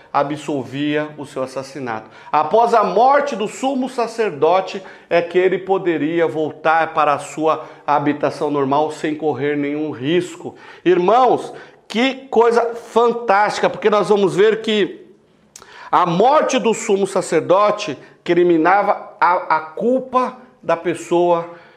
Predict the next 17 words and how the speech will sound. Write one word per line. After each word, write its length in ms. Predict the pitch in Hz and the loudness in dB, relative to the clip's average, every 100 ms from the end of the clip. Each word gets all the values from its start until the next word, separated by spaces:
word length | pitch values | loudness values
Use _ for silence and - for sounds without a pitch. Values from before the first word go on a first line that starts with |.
| _ | _
é, 600 | - 143 143 135 135 127 | -4 0 2 2 2 0
do, 140 | 135 156 | -2 -6
do 260 | 156 143 | -4 0
assassino. 680 | 160 160 156 - 156 156 127 - - - - | 0 0 -6 -6 -4 -4 -6 -14 -20 -20 -4
Irmãos, 260 | 175 240 | 0 2
eu 80 | 214 | 2
quero 200 | 214 226 | 2 2
dizer 120 | 202 | 2
pra 140 | 226 214 | 0 0
você 140 | 175 | -2
que 120 | 202 | -4
nós 460 | 202 220 269 311 294 - | 0 2 4 4 0 0
somos 500 | 226 269 285 214 151 | 4 4 4 2 -4
os 120 | 185 | -8
corruptos 800 | - 254 180 226 302 311 - 160 | 0 2 2 4 2 2 -4 -2
dessa 240 | 131 135 143 | -2 -2 -4
história. 480 | - - 120 101 | -8 -4 -2 -4